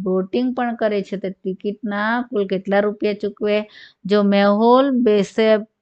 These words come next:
ટ્રેનમાં બેસે એટલે ચાલીસ રૂપિયા. ત્યારબાદ જમ્પિંગ કરે છે એટલે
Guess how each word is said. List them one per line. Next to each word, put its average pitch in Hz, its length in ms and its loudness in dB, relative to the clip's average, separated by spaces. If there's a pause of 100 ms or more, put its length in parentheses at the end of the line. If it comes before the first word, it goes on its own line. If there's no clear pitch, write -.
(260)
ટ્રેનમાં 214 420 2
બેસે 185 280 0
એટલે 185 260 0
ચાલીસ 226 580 0
રૂપિયા. 240 600 2 (480)
ત્યારબાદ 208 520 6
જમ્પિંગ 196 680 0
કરે 214 300 4
છે 190 260 -2 (680)
એટલે 196 140 4